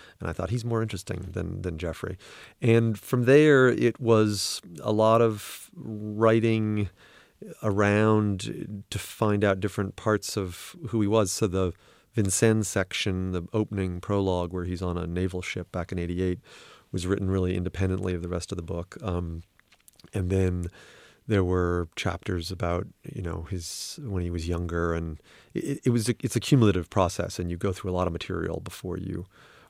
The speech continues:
arrive at the, the essential parts. Um, and Charlotte was similar. Um, sh-, like Doug, I began with her in solitude. She lives on her own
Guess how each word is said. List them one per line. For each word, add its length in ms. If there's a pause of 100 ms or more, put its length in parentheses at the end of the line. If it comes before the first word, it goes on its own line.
arrive 340
at 100
the, 200 (160)
the 160
essential 640 (360)
parts. 560
Um, 340 (400)
and 100
Charlotte 380
was 140
similar. 720
Um, 480 (320)
sh-, 320
like 320
Doug, 340
I 120
began 420
with 180
her 460 (320)
in 160
solitude. 640
She 200 (240)
lives 240
on 120
her 140
own 380